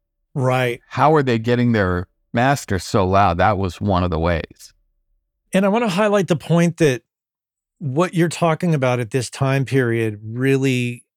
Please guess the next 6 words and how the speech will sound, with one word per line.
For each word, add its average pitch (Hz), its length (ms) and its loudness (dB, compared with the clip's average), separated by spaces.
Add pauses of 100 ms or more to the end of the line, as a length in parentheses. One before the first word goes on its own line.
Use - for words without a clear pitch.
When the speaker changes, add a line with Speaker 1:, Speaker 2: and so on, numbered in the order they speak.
(120)
Speaker 1:
is 139 180 -2
the 131 140 2
epitome 147 520 2
of 117 140 -2
regional 131 640 -2
sounds. 110 720 -2